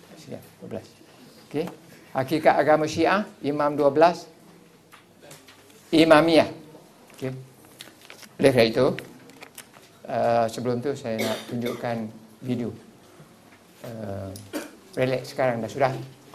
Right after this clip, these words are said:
Cerita apa? Tiga asas. Ingat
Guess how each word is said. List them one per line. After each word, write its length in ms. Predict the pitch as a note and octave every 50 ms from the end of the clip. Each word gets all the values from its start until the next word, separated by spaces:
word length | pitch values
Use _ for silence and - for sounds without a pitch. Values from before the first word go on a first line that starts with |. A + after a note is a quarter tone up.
| - - - - - - - - - - - - -
Cerita 560 | - - C3 B2+ B2+ B2+ C3 D3+ C#3 B2+ A#2+
apa? 160 | A#2+ E3 G3+ - - - - - - - - - - - - -
Tiga 400 | - - D#3+ C3+ D3+ E3 - C#3+
asas. 400 | - - E3 D3+ - - - -
Ingat 320 | - D3 D3 E3 F3 D#3+